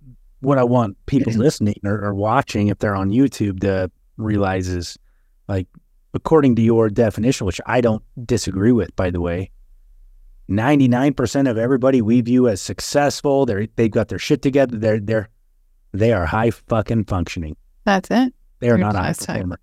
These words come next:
Speaker 2: Mm-hmm.
Speaker 1: The, the number of high performers in this world, it's like, I don't know. I'm not gonna say one in a billion 'cause that would mean eight. There's eight high performers on Earth, but maybe one in a million.
Speaker 2: Yeah.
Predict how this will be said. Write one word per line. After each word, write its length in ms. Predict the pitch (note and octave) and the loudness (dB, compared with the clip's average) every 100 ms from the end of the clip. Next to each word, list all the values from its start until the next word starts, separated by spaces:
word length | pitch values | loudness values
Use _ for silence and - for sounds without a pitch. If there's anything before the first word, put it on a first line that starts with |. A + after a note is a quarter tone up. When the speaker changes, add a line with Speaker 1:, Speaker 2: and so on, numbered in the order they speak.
| _ _ _ - | _ _ _ -4
Speaker 2:
Mm-hmm. 40 | G3+ | 2
Speaker 1:
The, 160 | B2+ B2+ | 2 4
the 200 | A#2 A2 | 2 2
number 360 | A2 C3 D#3 | 2 4 4
of 100 | B2+ | 2
high 180 | - C3+ | 0 -2
performers 520 | C#3 A#2+ C3 C3+ C#3 | -2 -2 -2 0 0
in 60 | C3 | 0
this 180 | C#3+ - | -2 -2
world, 440 | C3+ C#3+ E3 D#3+ _ _ _ _ _ _ _ _ _ | -2 0 0 -2 _ _ _ _ _ _ _ _ _
it's 220 | C3 A#2 B2 | -6 -4 -2
like, 280 | A2+ A2 - _ - _ _ - - - _ - _ - | 0 -2 -6 _ -20 _ _ -20 -20 -20 _ -20 _ -2
I 140 | G#2+ | 0
don't 120 | F2 | 0
know. 160 | D#2+ D2+ | -4 -10
I'm 760 | - - - - - - - D#3+ | -14 -20 -20 -20 -20 -18 0 2
not 100 | C#3 | 4
gonna 100 | B2 | 2
say 160 | B2+ | 2
one 240 | A2 A#2 A#2 | 2 2 0
in 80 | G2+ | 0
a 60 | |
billion 400 | F#2+ A#2 G#2 F#2+ | 0 2 2 0
'cause 160 | G#2+ F#2+ | -2 -2
that 160 | G2+ | -2
would 100 | G2+ | 0
mean 200 | G2 F#2+ - | 0 -2 -2
eight. 380 | G#2 A2+ - - _ _ _ _ | -4 -4 -8 -18 _ _ _ _
There's 200 | G#2 F#2+ - | -4 -4 0
eight 200 | A#2 C3+ | 0 2
high 200 | - B2 | 0 0
performers 520 | B2+ C3 C#3 B2+ B2 | 0 0 2 2 0
on 180 | B2+ B2 | 0 0
Earth, 260 | C3+ C3+ - - _ - _ | 0 -4 -10 -20 _ -20 _
but 320 | A2+ C#3 C3+ - | -4 2 2 2
maybe 240 | A2+ B2 A#2 | -4 0 0
one 240 | A2+ A#2+ | 0 0
in 120 | A2 | 0
a 40 | G#2 | 0
million. 480 | G2+ G2+ F2 E2+ F#2 _ _ - | 0 0 -2 -6 -8 _ _ -10
Speaker 2:
Yeah. 300 | A#3+ A#3+ | -8 -8